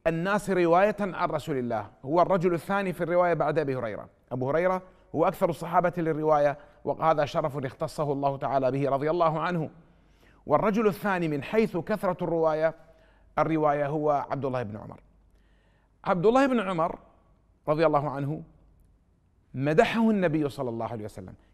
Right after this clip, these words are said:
كان عنده الفضائل، لكنه كان لا يقوم الليل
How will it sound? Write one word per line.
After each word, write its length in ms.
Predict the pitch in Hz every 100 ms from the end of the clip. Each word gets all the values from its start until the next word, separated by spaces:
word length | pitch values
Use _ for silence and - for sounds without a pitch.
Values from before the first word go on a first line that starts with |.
| -
كان 220 | 208 208
عنده 420 | 147 208 180 185
الفضائل، 480 | 160 - 156 147 117 - _ _ -
لكنه 400 | 247 - 196 170
كان 220 | - 185 180
لا 200 | 147 151
يقوم 300 | 143 147 131
الليل 380 | 123 127 139